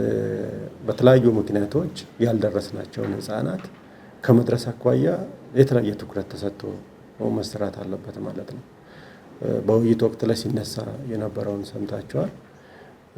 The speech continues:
ስለዚህ ጎዳና ላይ ያሉ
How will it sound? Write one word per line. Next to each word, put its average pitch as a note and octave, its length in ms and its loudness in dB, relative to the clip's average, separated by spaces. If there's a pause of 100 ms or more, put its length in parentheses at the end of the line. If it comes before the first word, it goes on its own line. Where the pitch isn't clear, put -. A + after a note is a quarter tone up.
(520)
ስለዚህ G#2+ 500 0 (680)
ጎዳና G#2 400 0
ላይ G2 140 0
ያሉ G2 160 -4